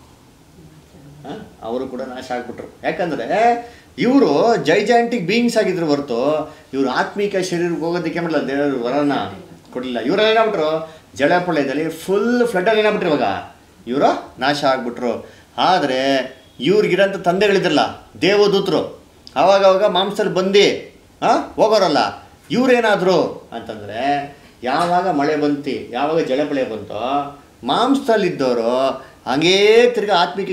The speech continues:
ಶರೀರಕ್ಕೆ ಹೋಗಿ ಏನಾಗ್ಬಿಟ್ರು ಇವಾಗ ಎಲ್ಲಿಗೆ ಅವರು escape ಆಗ್ಬಿಟ್ರು. ಅಲ್ಲ, ಅದಕ್ಕೆ ನೋಡ್ಬೇಕಾದ್ರೆ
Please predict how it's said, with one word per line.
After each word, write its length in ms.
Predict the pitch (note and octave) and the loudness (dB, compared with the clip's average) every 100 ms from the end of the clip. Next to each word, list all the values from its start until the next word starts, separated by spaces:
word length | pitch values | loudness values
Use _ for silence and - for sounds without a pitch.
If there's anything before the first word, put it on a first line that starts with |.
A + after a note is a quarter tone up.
| F3 | -4
ಶರೀರಕ್ಕೆ 400 | F3 E3 D3+ D#3 | -4 -4 -2 -2
ಹೋಗಿ 120 | D3+ | 0
ಏನಾಗ್ಬಿಟ್ರು 360 | D#3+ C#3+ C3 | 0 -2 -4
ಇವಾಗ 260 | G#2 G2 F#2+ - - - - - | -4 -6 -10 -18 -20 -20 -20 -8
ಎಲ್ಲಿಗೆ 440 | C3 D3 A#2 F#2+ - - G2+ - B2+ | -2 0 0 -4 -14 -20 -20 -20 -16
ಅವರು 460 | G#2+ B2 C#4+ - - | -10 -6 -6 -8 -12
escape 360 | A2 - A#2+ | -10 -8 -8
ಆಗ್ಬಿಟ್ರು. 440 | A2 G2 G#2 A2 G#2 | -8 -10 -12 -10 -6
ಅಲ್ಲ, 260 | G#2 A#2+ | -4 -4
ಅದಕ್ಕೆ 320 | B2+ A2 D#3+ F#3 | -4 -4 -2 -2
ನೋಡ್ಬೇಕಾದ್ರೆ 840 | D#3+ C3 C3 A3 D3+ E3 - | -2 -2 -2 0 0 0 -2